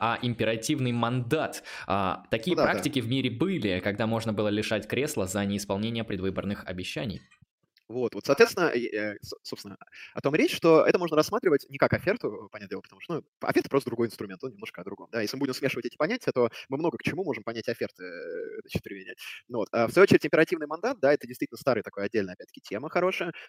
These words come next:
Speaker 2: М, она в некоторых странах действительно имела место из-за того, что я щас, ну, в голове я, наверное, не вспомню, но в некоторых, а, странах, м, ну, типа таких, как его, а, э, э,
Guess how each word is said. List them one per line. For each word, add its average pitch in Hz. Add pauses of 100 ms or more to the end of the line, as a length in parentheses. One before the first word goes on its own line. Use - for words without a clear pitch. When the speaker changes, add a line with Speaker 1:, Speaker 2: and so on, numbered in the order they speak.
(140)
Speaker 2:
М, 113
она 120
в 101
некоторых 117
странах 104
действительно -
имела 104
место 104
из-за 113
того, 131
что -
я 113
щас, -
ну, - (920)
в -
голове 143
я, 127
наверное, 120
не 143
вспомню, 226
но 139
в 120
некоторых, -
а, 107
странах, 135 (140)
м, 110 (720)
ну, 143
типа -
таких, 127
как -
его, 107 (340)
а, 101 (480)
э, 131 (100)
э, -